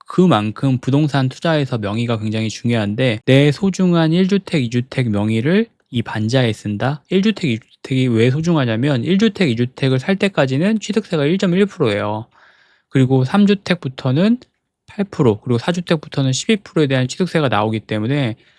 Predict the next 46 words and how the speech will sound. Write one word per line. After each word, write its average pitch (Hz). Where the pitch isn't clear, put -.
특히나 226
이제 113
경매 120
같은 135
관점에서는 113
내가 113
쓰는 185
입찰가를 131
설정을 156
해야 151
되고, 131
일 240
프로대를 190
취득세를 180
생각하는 165
거랑 160
팔 220
프로를 208
취득세를 -
생각하는 143
거랑 147
십이 170
프로를 131
취득세를 131
생각하는 143
거랑 127
전혀 156
다르게 131
입찰가를 120
선정할 185
수밖에 -
없단 110
말이에요. 107
그러면 123
결국 131
일 196
프로의 202
취득세를 175
생각하는 180
사람이 165
유리한 135
입장에서 131
쓸 208
수가 196
있다는 107
거죠. -